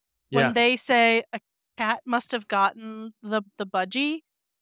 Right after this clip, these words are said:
Speaker 1: You
Speaker 2: Yeah.
Speaker 1: never see any cats in the entire show, and cats and dogs are pretty close evolutionarily. Does that mean cats aren't actually sentient in Bluey and only dogs are?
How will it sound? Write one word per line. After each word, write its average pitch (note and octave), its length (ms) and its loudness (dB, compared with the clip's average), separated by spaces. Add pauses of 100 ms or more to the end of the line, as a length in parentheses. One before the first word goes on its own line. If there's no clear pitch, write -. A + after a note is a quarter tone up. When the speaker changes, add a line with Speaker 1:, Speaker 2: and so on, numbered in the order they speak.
(200)
Speaker 1:
You A#3 120 -2
Speaker 2:
Yeah. B3 80 6
Speaker 1:
never E4+ 120 2
see D#4+ 240 -2
any C4 220 0
cats A3+ 400 -2
in A3 60 -8
the A3 100 -6
entire G#3+ 480 0
show, F#3 540 0 (280)
and A3 160 -6
cats C#4 360 0
and A#3+ 220 -4 (200)
dogs A3+ 400 2
are A3 180 -4
pretty A#3+ 300 -6
close A3 520 -4
evolutionarily. F#3+ 1300 -4 (220)
Does G#3+ 120 -8
that A#3 140 4
mean A3 220 -2
cats G3+ 460 -4
aren't A3+ 240 -2
actually G#3 480 -8
sentient C4 640 -4
in B3+ 400 -8 (340)
Bluey D#4 440 0
and G#3+ 180 -2
only A3+ 400 -2
dogs D4 380 -2
are? E4 220 2